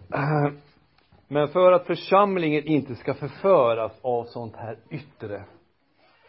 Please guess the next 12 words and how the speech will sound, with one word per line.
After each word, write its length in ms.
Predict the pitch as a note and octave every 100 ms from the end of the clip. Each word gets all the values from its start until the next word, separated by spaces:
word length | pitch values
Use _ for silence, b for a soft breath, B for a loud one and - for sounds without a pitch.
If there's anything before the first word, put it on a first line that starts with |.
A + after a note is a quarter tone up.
| b b _ _ _ _ _ -
utan 360 | C#3 D#3 D3
bara 340 | D3 F#3 D#3 F#3+
dirigeras 640 | E3 C#3+ - F#3 F3 C3+
av 120 | B2
Guds 280 | B2 B2+ -
ord, 340 | A3 B2 A2 - _ _ _ _ _ _ _ _ _ _ _ _ _
där 200 | A2 G2+
det 100 | G#2+
förkunnas 540 | A#2 C3+ C3 A#2+ -
rent 220 | A2+ G#2+
och 100 | A#2
klart 440 | - D#3 A2 _